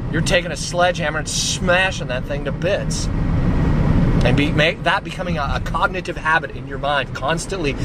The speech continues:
smashing those images. Not grabbing the D V D out of the <laughs> computer, right, and putting it on the big screen. No, you don't entertain those thoughts. You don't let that vampire who's invaded your home,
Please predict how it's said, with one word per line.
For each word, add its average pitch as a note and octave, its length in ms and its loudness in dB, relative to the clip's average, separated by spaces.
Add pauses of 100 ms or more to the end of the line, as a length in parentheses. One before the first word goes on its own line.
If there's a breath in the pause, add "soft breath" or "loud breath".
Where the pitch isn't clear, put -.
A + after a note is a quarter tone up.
(120)
smashing E3 520 0
those C#3+ 220 -6
images. B2+ 520 -8 (1500)
Not D#3 360 4
grabbing D3 520 0
the A#2 180 -10 (240)
D E3 160 -4
V C#3+ 180 -6
D C#3 320 2
out C#3 160 2
of C3 100 -4
the A#2+ 220 -4 (840)
<laughs> - 500 0
computer, E3+ 520 0
right, C#3+ 340 2
and C#3+ 100 -12
putting F3+ 240 -4
it - 20 4
on E3 140 2
the D3+ 60 -8
big F#3 260 -4
screen. - 340 -8
No, G3+ 220 2 (220 loud breath)
you G3 80 -2
don't A3 220 2
entertain G3 640 -2
those C3+ 160 -2
thoughts. C#3+ 360 0
You E3 60 0
don't - 600 0
let F#3 320 2
that D#3+ 200 0
vampire E3 680 0
who's D#3 200 -4
invaded F3 640 -2
your D3+ 160 2
home, E3+ 600 2